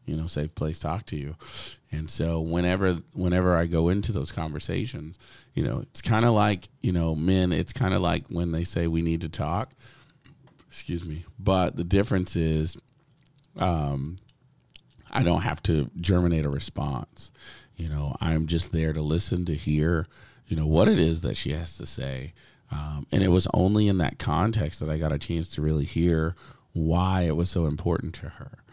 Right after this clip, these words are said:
In my mind, I was just thinking she was just trying to hold on to the past and,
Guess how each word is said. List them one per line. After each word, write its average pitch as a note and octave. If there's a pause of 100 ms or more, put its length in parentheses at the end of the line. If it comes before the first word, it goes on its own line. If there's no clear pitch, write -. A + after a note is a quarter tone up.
(280)
In D#2+
my D#2+
mind, E2+ (240)
I E2+
was F2
just F2
thinking D2
she -
was C#2
just C#2+
trying D2+
to C#2
hold C#2+
on D#2
to -
the C#2+
past G2
and, D2+